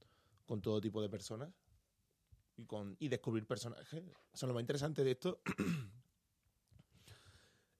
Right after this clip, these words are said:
a ver, quien hable, quien diga que el periodista no tiene vanidad o que la esconde o que el ego es un asunto, mm, un asunto,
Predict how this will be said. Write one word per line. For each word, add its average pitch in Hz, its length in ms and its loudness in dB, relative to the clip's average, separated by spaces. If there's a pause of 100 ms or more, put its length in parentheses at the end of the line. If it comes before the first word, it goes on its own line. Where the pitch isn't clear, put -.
a - 40 -4
ver, 107 140 0
quien 113 220 2
hable, 120 260 2
quien 117 160 0
diga 110 200 2
que 131 100 2
el 123 120 0
periodista 117 400 -2
no 110 140 -2
tiene 110 180 -2
vanidad 110 440 -2
o 117 120 -6
que 107 220 -4
la 107 80 -4
esconde 113 460 -4
o 104 160 -2
que 104 80 -8
el 104 100 -4
ego 107 300 -2
es 107 260 -2
un 107 180 -8
asunto, 107 920 -8
mm, 101 640 -10 (580)
un 101 140 -6
asunto, 104 760 -6